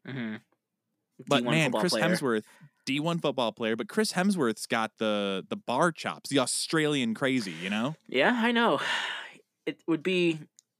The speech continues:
Speaker 1: I'd watch it. <laughs> Like, I definitely, I don't think it'd be one-sided.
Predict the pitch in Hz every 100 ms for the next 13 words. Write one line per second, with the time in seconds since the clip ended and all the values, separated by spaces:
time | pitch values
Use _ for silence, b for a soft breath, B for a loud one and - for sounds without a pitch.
0 | _ 190 175 98 - 110 - _ _ _
1 | - - - 247 - 190 214 - - 302
2 | 330 220 156 156 156 214 170 147 127 117
3 | - B B B B B 143 160 170 156
4 | 120 110 110 101 - 82 -